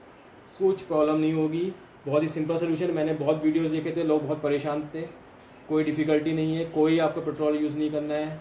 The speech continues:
कोई sanitizer use नहीं करना है, बस calling use करिए, cloth use करिए, masking tape use करिए और ये बर्तन धोने वाला स्क्र-, scrub use करिए, ठीक है।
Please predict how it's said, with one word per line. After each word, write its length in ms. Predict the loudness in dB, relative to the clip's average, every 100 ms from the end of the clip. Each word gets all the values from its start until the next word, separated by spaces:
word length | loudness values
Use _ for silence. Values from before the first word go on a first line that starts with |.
| -6
कोई 160 | -2 -2
sanitizer 400 | -2 0 0 0
use 140 | -2
नहीं 100 | -2
करना 220 | 0 0
है, 140 | 0 2
बस 220 | 0 0
calling 260 | 0 0 0
use 160 | -2 -2
करिए, 320 | -2 -2 -4 -12 -20 -20 -12 -2
cloth 260 | -2 2
use 200 | 0 0
करिए, 360 | -2 0 -2 -4 -12 -20 -20 -20 -20 -8
masking 360 | -6 -6 -4 -2
tape 220 | 2 2
use 160 | 0 -2
करिए 360 | -2 2 2 0 -6 -16 -8
और 240 | -4 -2 0
ये 180 | 0 0
बर्तन 320 | -2 -4 -4
धोने 240 | -2 -2
वाला 280 | 0 0 -2 -4 -10 -20 -20 -20 -20 -18
स्क्र-, 440 | -14 -10 -8 -10
scrub 320 | -10 -4 -2 0
use 340 | -4 -6 -10
करिए, 280 | -10 -8 -8 -6
ठीक 160 | 0
है। 160 | 0